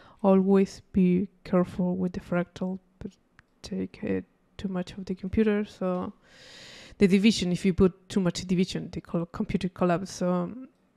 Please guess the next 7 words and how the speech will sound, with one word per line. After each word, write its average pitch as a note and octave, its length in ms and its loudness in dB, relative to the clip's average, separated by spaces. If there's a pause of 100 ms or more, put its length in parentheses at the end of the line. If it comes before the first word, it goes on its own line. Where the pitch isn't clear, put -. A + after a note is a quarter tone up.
(440)
just - 280 -18
going F3+ 220 -4
to - 80 -16
put - 200 -2 (200)
one. F#3 380 -4 (220)
<laughs> - 600 -6
And, F#3+ 340 -2